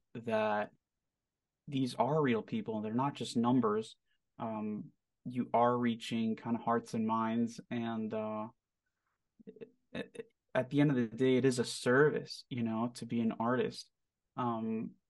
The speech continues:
and there's only so much you,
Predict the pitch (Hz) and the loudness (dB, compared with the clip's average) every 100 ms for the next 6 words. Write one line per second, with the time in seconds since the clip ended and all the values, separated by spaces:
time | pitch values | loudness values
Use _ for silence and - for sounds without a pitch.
0 | _ - - 120 117 113 113 110 - _ | _ -20 -4 0 2 2 2 0 -4 _
1 | _ _ _ _ _ _ _ - 131 127 | _ _ _ _ _ _ _ -10 -2 0
2 | 135 147 156 147 - 139 127 127 120 - | 2 4 2 -2 0 4 6 6 4 0
3 | - _ _ 123 127 127 117 117 120 | -12 _ _ -8 -4 0 0 0 -2